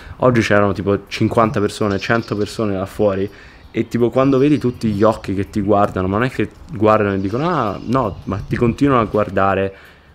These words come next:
parli, ci stanno quelle che fanno le cretine dietro che urlano per stare nel video, è tipo "raga, ma cioè, veramente? <laughs> Veramente?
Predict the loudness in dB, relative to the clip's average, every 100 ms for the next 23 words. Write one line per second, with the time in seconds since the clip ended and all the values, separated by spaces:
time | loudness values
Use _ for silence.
0 | -20 -2 2 4 2 0 -2 -2 -4 -2
1 | -2 0 0 2 0 -2 -2 -2 -2 -2
2 | -4 -2 0 0 0 -2 -6 -16 -4 2
3 | 2 2 0 0 0 0 0 0 -2 -2
4 | -2 -2 -2 -2 -2 -4 -4 -4 -4 -4
5 | -14 -20 -20 -12 -6 -4 -2 -2 -4 -8
6 | -18 -20 -20 -20 -20 -20 -18 -10 -6 -6
7 | -10 -14 -14 -2 2 4 4 2 -2 -6
8 | -6 -14 -20 -18 -10 -4 0 2 4 2
9 | 0 -4